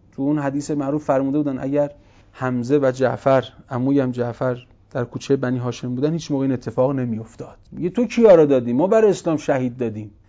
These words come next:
سید الشهدا، حمزه سید الشهدا برای ماست، جعفر طیار برای ماست.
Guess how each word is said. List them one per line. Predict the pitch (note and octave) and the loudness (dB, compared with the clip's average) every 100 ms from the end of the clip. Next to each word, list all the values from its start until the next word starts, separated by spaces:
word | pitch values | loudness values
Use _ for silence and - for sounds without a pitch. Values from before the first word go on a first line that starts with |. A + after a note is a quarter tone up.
| _ _ | _ _
سید | - - D#3+ D#3 | -10 0 0 0
الشهدا، | D3+ E3+ D#3 D3+ F#3 | 0 2 4 4 2
حمزه | F3 E3 | 2 0
سید | E3+ F3+ | -2 -2
الشهدا | D#3+ F3+ | 0 4
برای | F#3 E3 | 6 4
ماست، | E3 F3 C#3 - | 4 4 2 2
جعفر | D3+ C#3+ D#3+ F3 | 2 2 2 2
طیار | F3 D3+ D3+ F3 | 4 6 8 8
برای | E3+ D3+ | 8 6
ماست. | D3+ F3 D3 - | 6 6 4 0